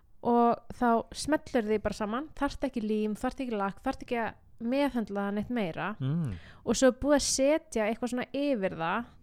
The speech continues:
Speaker 1: sem að er virkt með svona U V light.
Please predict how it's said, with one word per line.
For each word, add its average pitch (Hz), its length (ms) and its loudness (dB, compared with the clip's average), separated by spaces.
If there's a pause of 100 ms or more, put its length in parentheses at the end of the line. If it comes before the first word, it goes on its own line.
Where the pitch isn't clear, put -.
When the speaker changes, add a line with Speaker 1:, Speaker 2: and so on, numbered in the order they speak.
(440)
Speaker 1:
sem 240 300 0
að - 160 -2
er 247 180 0
virkt - 480 -2
með 285 160 2
svona 262 240 -2 (380)
U 277 260 0
V 240 280 -2
light. - 580 -6